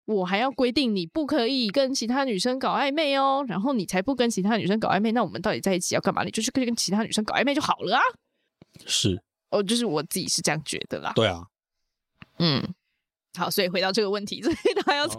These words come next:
Speaker 1: 么对这个女生就怎么办？
Speaker 2: 我，对啊，我的个-，对，以我的个性来讲的话，我就直话直说。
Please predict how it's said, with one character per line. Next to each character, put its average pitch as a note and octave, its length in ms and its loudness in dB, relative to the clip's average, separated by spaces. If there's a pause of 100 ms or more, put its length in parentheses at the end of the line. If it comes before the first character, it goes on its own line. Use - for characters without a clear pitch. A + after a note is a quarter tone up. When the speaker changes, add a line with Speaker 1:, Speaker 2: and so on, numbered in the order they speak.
Speaker 1:
么 A3 140 0
对 C4 200 2
这 C4+ 140 2
个 B3+ 100 -2
女 G3+ 140 -4
生 G#3 260 -2
就 - 80 -2
怎 - 140 -6
么 C#2 200 -4
办？ - 180 2 (640)
Speaker 2:
我， D3 280 2 (440)
对 B2+ 120 4
啊， A#2 120 4
我 G#2+ 120 2
的 A2 80 0
个-， D3 160 2 (120)
对， D#3 200 2
以 C3+ 100 0
我 C#3+ 180 4
的 A2+ 40 2
个 B2+ 160 2
性 A#2+ 140 0
来 G#2 80 2
讲 G2 160 0
的 F#2 40 -2
话， G#2+ 60 2
我 G2 60 0
就 G2 80 0
直 F2+ 180 -2
话 F#2 140 4
直 F2 160 0
说。 E2+ 300 -2